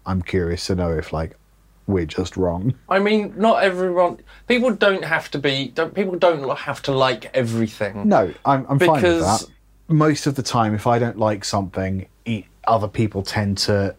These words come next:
Speaker 1: agree. So, but, but I'm curious to basically know if anyone else watches the Pentaverate,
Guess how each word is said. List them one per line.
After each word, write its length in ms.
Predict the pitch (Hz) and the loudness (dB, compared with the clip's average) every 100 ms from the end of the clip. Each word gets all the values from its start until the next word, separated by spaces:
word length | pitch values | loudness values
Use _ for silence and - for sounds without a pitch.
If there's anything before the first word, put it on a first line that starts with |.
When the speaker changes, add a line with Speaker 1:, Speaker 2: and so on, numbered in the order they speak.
| _ _ _ _ _ _ _ _ - | _ _ _ _ _ _ _ _ -2
Speaker 1:
agree. 460 | 107 90 65 62 - _ _ - - - - - _ | -2 -2 -8 -12 -18 _ _ -20 -20 -20 -20 -20 _
So, 340 | - 120 104 95 | 0 2 0 -2
but, 360 | 107 113 90 | -2 0 -2
but 480 | 107 107 - 139 156 151 | -6 -8 -2 0 2 2
I'm 100 | 147 | -2
curious 380 | - 160 156 - | 2 2 2 0
to 80 | |
basically 280 | 139 127 110 | -2 -2 -2
know 120 | 113 | 0
if 120 | 104 95 | 0 0
anyone 240 | 123 120 | 0 0
else 160 | 113 - | 0 0
watches 300 | 110 - 98 | -2 -2 -6
the 60 | 95 | -6
Pentaverate, 640 | 98 92 101 95 98 | -6 -2 -2 2 0